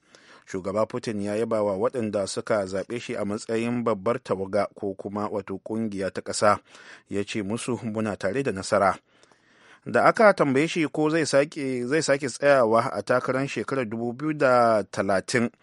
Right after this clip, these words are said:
shugaban na Rasha mai shekaru sittin da biyar a duniya ya ce, "Wannan ba a ce.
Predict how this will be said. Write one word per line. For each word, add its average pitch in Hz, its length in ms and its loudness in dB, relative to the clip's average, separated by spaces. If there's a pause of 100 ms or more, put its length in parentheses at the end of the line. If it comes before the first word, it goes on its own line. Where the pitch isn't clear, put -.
(340)
shugaban 131 400 2
na 151 160 6
Rasha 147 380 4
mai 120 160 -2
shekaru 135 520 -2
sittin 156 560 -4
da 156 120 2
biyar 117 420 0
a 95 80 -4
duniya 110 400 -2
ya 117 160 2
ce, 139 220 -4
"Wannan 127 380 4
ba 135 200 6
a 104 80 2
ce. 110 320 -2